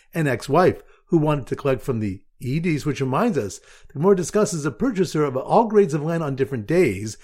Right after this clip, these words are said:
where he bought the Edis last, and we learned that he can prevent the Ksuba and debt collections from the Edis. So the baker who bought Beinoni's, Ziboris, and then Edie's land from the same seller to build a bakery,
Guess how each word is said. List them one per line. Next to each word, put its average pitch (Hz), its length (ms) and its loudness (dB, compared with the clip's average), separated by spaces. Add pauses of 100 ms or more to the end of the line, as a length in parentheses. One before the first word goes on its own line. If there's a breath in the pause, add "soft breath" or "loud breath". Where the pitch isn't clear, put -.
(200 loud breath)
where 135 140 0
he 139 60 2
bought 175 260 2
the 180 60 -6
Edis 143 340 -6
last, 185 340 0 (280 soft breath)
and 123 100 -6
we 135 100 2
learned 202 220 4
that 147 80 0
he 165 80 0
can 160 160 -6
prevent 160 300 4
the 143 60 -4
Ksuba 196 280 2
and 147 100 0
debt 185 200 0
collections 175 600 -2 (200 soft breath)
from 117 160 -6
the 95 100 -4
Edis. 101 560 -10 (300)
So 262 180 0
the 277 80 0
baker 277 300 -2
who 233 60 0
bought 165 340 2
Beinoni's, 151 560 2 (120)
Ziboris, 139 560 2
and 151 160 -2
then 139 280 0
Edie's 147 320 -4
land 127 380 -4 (260 loud breath)
from 156 140 -2
the 131 60 2
same 127 220 -2
seller 165 280 4
to 143 120 0
build 120 220 -2
a 101 60 -2
bakery, 117 540 0